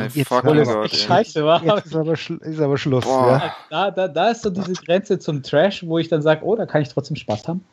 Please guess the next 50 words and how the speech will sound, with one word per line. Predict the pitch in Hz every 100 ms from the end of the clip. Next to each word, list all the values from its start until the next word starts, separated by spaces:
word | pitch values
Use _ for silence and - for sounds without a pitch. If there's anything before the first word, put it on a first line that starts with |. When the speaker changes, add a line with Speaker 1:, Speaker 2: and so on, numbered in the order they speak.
| - -
Speaker 1:
Aha. | 123 110 101 139
Speaker 3:
Ähm, | 139 143 - -
und | 156
das | 151 -
Zweite | 127 165 202
ist, | 180
dass | - 127
Speaker 1:
Guilty | 147
Speaker 3:
der |
Regisseur | 131 127
Speaker 1:
Pleasure. | 120 127 147
Speaker 3:
ist | 190 160 160
ja |
Paul | 135 - 147 147
Feig | 139 139 160 208 180
und | 143
ich | 143 -
kann | 147
mich | 165 147
erinnern, | 147 190
dass | 165 131
ich | 127 120
irgendwann | 175 226 214 175
mal | 165 165
was | 160 -
gesehen | 117 131
hab | 151 -
von | 147
diesem | 131 127
Paul | - 113 110
Feig, | 110 107 165 - -
der | 117
auch | 123 226 220
mit | 175 175
dieser | 165 156
McCarthy | 143 127 - 117 120 170
war. | 175 185 214 _ - - _
Und | 139
jetzt | 127 127
bin |
ich | 147
gerade | - 139
am | 127
Grübeln, | 120 143 151 151 143 _
ob | 135 123
ich |
Speaker 2:
Ghostbusters? | 123 151 - _ 156 156 139 190 196
Speaker 3:
das | 190 - -
nicht | 170 -
sogar | 156 147 143